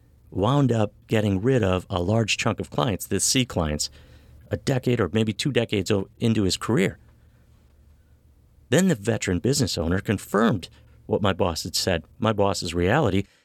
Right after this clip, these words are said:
by saying that he understands why I, I have to have a minimum account size.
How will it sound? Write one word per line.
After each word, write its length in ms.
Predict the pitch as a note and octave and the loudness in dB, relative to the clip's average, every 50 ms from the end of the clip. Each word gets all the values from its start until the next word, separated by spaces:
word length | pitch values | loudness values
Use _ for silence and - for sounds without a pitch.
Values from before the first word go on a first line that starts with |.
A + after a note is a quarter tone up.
| _ - | _ 0
by 100 | B2+ B2+ | 0 0
saying 300 | B2 - D#3 C#3+ C#3+ C#3 | 2 2 0 0 2 2
that 220 | C#3 C#3 C3+ - - _ _ _ _ - | 2 2 2 0 -4 _ _ _ _ -6
he 180 | - A#2 A#2 | 0 2 2
understands 520 | A#2+ A#2 A#2+ A#2+ - - C#3+ D#3+ E3 C3+ G2 | 2 2 0 0 0 0 0 -2 -2 -2 -2
why 260 | G2 G2 G2+ G#2+ A2+ | 0 2 2 4 2
I, 140 | A2+ G#2+ - - _ _ - | 2 0 -2 -10 _ _ -6
I 80 | - G2 | -4 -2
have 180 | F#2+ G#2+ G#2+ - | -2 -2 -2 -2
to 60 | - | -2
have 140 | G2+ A2+ A2+ | -2 0 0
a 60 | A2+ | 0
minimum 280 | A2 B2 B2+ C3+ C3+ C3 | 0 0 2 2 2 0
account 320 | C3 C3 - - F#3 F#3+ | 0 -2 -2 -2 -2 0
size. 300 | - - E2 D2 C#2+ - | 0 -2 -2 -2 -4 -6